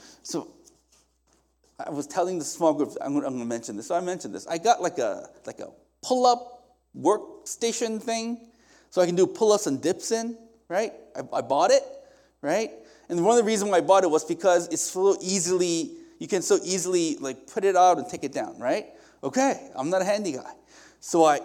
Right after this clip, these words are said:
it came on Friday. I was so excited. I was building it, and I couldn't get one of the, like, the things in. And I got really frustrated.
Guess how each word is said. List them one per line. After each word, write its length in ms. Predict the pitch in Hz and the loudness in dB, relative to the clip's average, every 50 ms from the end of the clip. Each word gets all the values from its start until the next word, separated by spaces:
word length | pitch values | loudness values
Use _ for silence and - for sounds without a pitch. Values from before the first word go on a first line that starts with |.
| - | -6
it 180 | 160 151 - - | -10 -10 -8 -6
came 360 | - - 247 277 302 320 294 - | -2 2 4 6 6 4 4 2
on 160 | 190 220 220 | 0 0 0
Friday. 460 | 196 - 226 208 220 226 233 247 254 - | 4 6 6 6 8 6 2 0 0 0
I 60 | - | 0
was 140 | 143 139 147 | 0 0 2
so 120 | - 247 | 4 2
excited. 380 | 269 277 269 - 226 214 208 202 - | 2 2 2 4 4 4 4 2 2
I 60 | 175 | 0
was 160 | 170 147 143 127 | 0 0 -2 -2
building 440 | 123 139 180 202 226 262 285 302 | 2 4 4 4 4 4 2 6
it, 160 | 311 311 311 302 - - - - - - - - _ _ _ - | 6 6 6 4 0 -14 -20 -20 -20 -20 -20 -20 _ _ _ -8
and 120 | 165 165 | -4 0
I 80 | 180 190 | 0 0
couldn't 460 | 190 - - 285 294 294 277 - - | 0 2 4 6 6 6 6 4 4
get 200 | 247 247 233 - | 6 4 6 4
one 160 | 180 208 220 | 4 4 4
of 100 | 226 214 | 6 4
the, 100 | 190 190 170 - - - - | 4 2 -2 -2 -10 -12 -8
like, 200 | - 156 151 - | -6 -6 -6 -6
the 80 | - 156 | -10 -10
things 360 | - - 254 226 208 170 - | -4 -2 -2 -2 -2 -2 -4
in. 240 | - 202 214 185 143 117 - - - - _ _ _ _ _ _ _ _ _ _ _ _ _ _ _ _ _ _ _ _ _ _ _ _ _ _ _ _ _ _ _ _ _ _ _ _ _ _ _ - | -4 -4 -4 -4 -4 -6 -10 -16 -20 -20 _ _ _ _ _ _ _ _ _ _ _ _ _ _ _ _ _ _ _ _ _ _ _ _ _ _ _ _ _ _ _ _ _ _ _ _ _ _ _ -12
And 80 | - 156 | -8 -4
I 20 | |
got 180 | - 214 156 160 | -2 0 0 2
really 220 | 175 233 269 277 | 4 6 6 6
frustrated. 800 | - - 214 202 - - - 151 120 117 123 - - - - - | 4 2 -2 -4 -4 -2 -2 -2 -4 -4 -6 -14 -16 -18 -20 -20